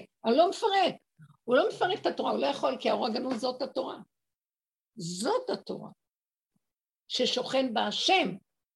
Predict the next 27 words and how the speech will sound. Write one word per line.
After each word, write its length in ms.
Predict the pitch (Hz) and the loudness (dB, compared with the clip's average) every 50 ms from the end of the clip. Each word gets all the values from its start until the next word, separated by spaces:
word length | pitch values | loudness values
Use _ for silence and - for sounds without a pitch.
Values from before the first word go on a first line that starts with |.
| _ _ _ - | _ _ _ -6
הלוחות 400 | 180 185 202 - - 285 311 311 | -2 -2 0 2 4 4 4 4
שיש, 500 | - 294 269 240 226 - - - - - - | 6 6 6 6 6 2 0 -6 -10 -12 -12
שקיבלנו, 560 | 220 214 - 226 190 220 214 202 220 240 247 226 | -8 -2 -2 0 2 2 2 2 0 -2 -4 -4
זה 300 | 196 220 220 220 220 214 220 | 0 2 2 4 2 2 0
כביכול 460 | - 247 214 233 226 262 277 269 262 | -2 -2 0 0 2 4 4 6 6
השם 320 | 240 220 - - 269 269 262 | 4 2 2 2 2 4 2
מוסתר, 640 | 262 247 220 - - - - - - 311 294 269 269 | 2 -2 -4 -4 -4 -6 -6 0 0 2 2 2 0
מוסתר, 400 | 269 285 262 - - 311 - 254 | -2 -4 -6 -4 -4 -6 -4 -4
מוסתר, 280 | 254 226 - 285 269 | -4 -4 -2 -2 -2
שאנחנו 360 | 269 262 - 226 214 - 240 | -2 -2 -4 -4 -4 -4 -4
לא 80 | 240 247 | -2 0
רואים 240 | 240 254 226 214 208 | 0 2 2 2 0
אותו, 300 | 190 - - 190 185 - - _ _ - | -2 -4 -6 -8 -8 -10 -14 _ _ -4
וזה 220 | 185 170 180 165 | -2 -2 0 -2
הגלות. 600 | 170 180 226 262 311 415 466 - - - - _ _ _ _ _ _ - | 0 2 2 4 4 6 4 4 2 -2 -8 _ _ _ _ _ _ -2
אבל 120 | 190 214 247 | 0 2 2
הוא 100 | 240 208 | 4 4
גם 160 | 294 349 427 523 523 | 4 6 6 6 6
נמצא 220 | - - - 226 - | 6 4 0 -2 0
שם. 180 | - 214 - 269 - _ - - _ - | -2 -2 -4 -4 -8 _ -20 -20 _ -6
איזה 200 | - - - 311 | -4 -2 -2 -2
חוט 360 | - - - 370 311 - - | -2 -2 -2 -4 -4 -4 -6
דקיק, 560 | 269 262 277 269 269 - - 349 415 415 - | -2 0 0 0 0 0 2 4 4 4 2
דקיק 400 | 277 269 302 277 - 349 381 - | 2 0 0 2 2 2 0 0
שעובר 340 | - - 262 240 208 277 269 | 2 2 4 4 4 4 2
בתוך 340 | 247 254 254 - 285 277 - | 2 2 2 2 2 2 2
המצוות, 440 | 294 269 254 226 - - 285 277 | 2 2 0 0 2 4 4 4